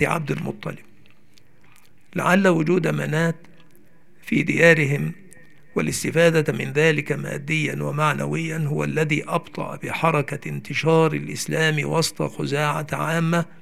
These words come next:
وبني المصطلق خاصة، كما كان الحال في مكة. وأول موقف وقفته خزاعة ضد المسلمين هو انضمامهم لجيش الأحابيش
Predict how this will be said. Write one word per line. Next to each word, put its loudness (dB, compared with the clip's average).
وبني 2
المصطلق 0
خاصة، -4
كما 0
كان 2
الحال 0
في -4
مكة. -6
وأول 8
موقف 2
وقفته 0
خزاعة 0
ضد -2
المسلمين 2
هو 2
انضمامهم 0
لجيش 0
الأحابيش 2